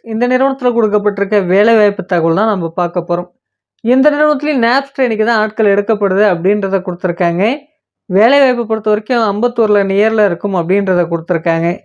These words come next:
சம்பளத்தை பொறுத்த வரைக்கும் பன்னிரெண்டாயிரத்தி ஐந்நூறு ரூபா சம்பளமாகவும் பிளஸ் ஆயிரத்தி ஐந்நூறு ரூபா அட்டெண்டன்ஸ் போனஸாக இருக்கும் அப்படின்றத கொடுத்திருக்காங்க. டியூட்டி ஹவர்ஸ் எட்டு மணி நேரம் மட்டுமே உங்களுக்கு வேலை நேரமாக இருக்கும்.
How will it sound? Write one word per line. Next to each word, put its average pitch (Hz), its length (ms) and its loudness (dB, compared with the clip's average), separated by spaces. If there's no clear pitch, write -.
சம்பளத்தை 311 360 0
பொறுத்த 269 260 0
வரைக்கும் 254 300 -2
பன்னிரெண்டாயிரத்தி 262 640 0
ஐந்நூறு 220 180 -8
ரூபா 254 140 -4
சம்பளமாகவும் 226 600 -4
பிளஸ் 240 280 -4
ஆயிரத்தி 247 360 -2
ஐந்நூறு 214 220 -6
ரூபா 240 140 0
அட்டெண்டன்ஸ் 233 480 -6
போனஸாக 208 500 -4
இருக்கும் 202 320 -4
அப்படின்றத 196 520 -4
கொடுத்திருக்காங்க. 180 600 -4
டியூட்டி 262 260 -2
ஹவர்ஸ் 240 400 0
எட்டு 208 180 -4
மணி 214 160 0
நேரம் 226 300 -2
மட்டுமே 196 320 -4
உங்களுக்கு 196 400 -4
வேலை 185 260 -2
நேரமாக 170 520 -6
இருக்கும். 170 320 -12